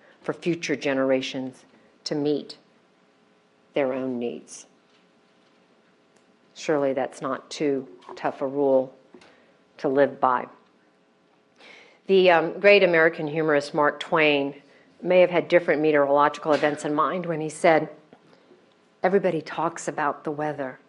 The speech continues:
but nobody does anything about it." Well, we may not be able to control the weather. I'm sure you all would like to stop, what is it, day thirty of the rain. But I do believe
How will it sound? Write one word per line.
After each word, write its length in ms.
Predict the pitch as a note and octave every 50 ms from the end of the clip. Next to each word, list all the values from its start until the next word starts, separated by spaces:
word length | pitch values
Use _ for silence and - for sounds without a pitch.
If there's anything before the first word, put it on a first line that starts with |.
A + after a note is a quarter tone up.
| _ _ _ _ _ _ _ _ _ _ -
but 100 | D#3+ B2+
nobody 420 | D3 D#3+ D#3+ D3+ D3+ C#3 C#3+ C3+
does 320 | B2+ - - D3 D3+ C#3+ -
anything 560 | C3+ C3 C#3+ C3 - - D3 C3+ D#3 D#3 D#3+ - _ _ _ _ _ _ _ _ - - _ -
about 320 | D3+ C3+ C#3 C3+ C3+ C3
it." 260 | - - - - - - _ _ _ _ _ _ _ _ _ - - - - - - - - _ _
Well, 160 | A#3 A#3 A#3
we 80 | A#3 A#3
may 160 | A#3+ B3 C4+
not 160 | C#4+ C#4+ C#4
be 100 | C4 A#3+
able 160 | A3 A3 A3
to 80 | G#3+ -
control 540 | - - F#3+ - - - G3 E3+ D#3 D3 D3
the 120 | D3 D#3+
weather. 380 | C#3+ D3 C3+ C3+ C#3+ D3 D3+ D#3+
I'm 120 | D3+ D#3 D3+
sure 180 | - - E3
you 160 | D#3 D3+ D3
all 100 | D3 C#3+
would 120 | C#3 C#3+ C#3+
like 180 | C#3+ C#3+ C#3
to 80 | - -
stop, 460 | - - - D3+ C#3+ C#3 C#3 - - -
what 120 | D#3+ C#3+
is 60 | C#3
it, 140 | C#3 C3+ -
day 160 | - C#3+ C#3
thirty 500 | C3+ - - D#3 D3 D3 D3 D3 D3 D3 -
of 140 | C#3+ C3 B2+
the 80 | D3 C#3
rain. 360 | C3 C3+ C3 C#3 C#3 C#3+ E3+ - - - - - - - - - - - - - - - - - - - - - - - - _ _ _ _ _ _ - _ _ _ _ _ _ _ _ _
But 120 | - G3
I 80 | G3+ G3+
do 220 | F#3+ G#3 A#3 B3+
believe 580 | A3+ A#3 A#3+ A3 G3+ F#3+ F#3 F#3 G3 - - -